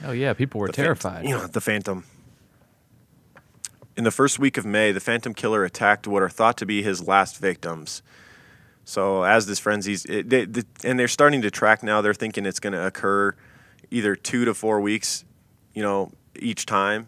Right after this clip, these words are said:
Speaker 2: And so it, it, this time it went a little longer, and people were starting to relax a little bit, and then he strikes again. And it was, this one was outside of his mold. It wasn't two lovers in a car in a lover's lane situation. This was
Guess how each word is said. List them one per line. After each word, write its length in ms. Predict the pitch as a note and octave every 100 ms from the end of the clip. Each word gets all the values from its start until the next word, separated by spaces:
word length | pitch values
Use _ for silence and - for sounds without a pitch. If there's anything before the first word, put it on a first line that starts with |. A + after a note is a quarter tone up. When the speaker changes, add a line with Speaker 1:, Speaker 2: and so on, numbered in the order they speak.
| -
Speaker 2:
And 180 | G#2 F#2+
so 340 | - G2+ G2
it, 120 | F#2+ F2
it, 300 | A2 F#2+ A2+
this 160 | B2+
time 320 | - B2+ G#2+
it 100 | G2
went 160 | G2+ G#2
a 40 |
little 460 | G2+ G#2+ G2+ F#2 -
longer, 640 | G2+ G2 G2+ F#2+ F2+ E2+ -
and 140 | G#2 F#2+
people 240 | F#2 F#2+
were 140 | F#2+
starting 400 | F#2 G#2 G#2 G#2
to 100 | G2+
relax 460 | F#2+ F#2 G2 G2+ -
a 40 |
little 220 | G2+ G2+ G2
bit, 220 | G#2 F2+
and 120 | F#2+
then 140 | F2+
he 60 | F2
strikes 380 | - F#2+ F2+ -
again. 260 | F2 F2+
And 100 | F2+
it 60 | F#2
was, 200 | F#2 - - - - -
this 180 | B2
one 140 | C#3 G#2+
was 100 | F2+
outside 400 | G#2 - G#2 G2+
of 60 |
his 160 | G2 E2+
mold. 340 | F#2 F#2 F2 F#2
It 60 |
wasn't 380 | F2 G#2 G#2+ -
two 160 | - G#2
lovers 420 | G2 F#2+ G2 F#2
in 100 | F#2
a 100 | F2
car 500 | - G2 F#2+ F#2 F#2+
in 80 | F2+
a 80 | E2+
lover's 360 | F#2 F#2 E2+
lane 340 | F#2+ F#2+ F#2+ F2+
situation. 480 | - F#2+ F#2 -
This 160 | F#2+ -
was 200 | F#2+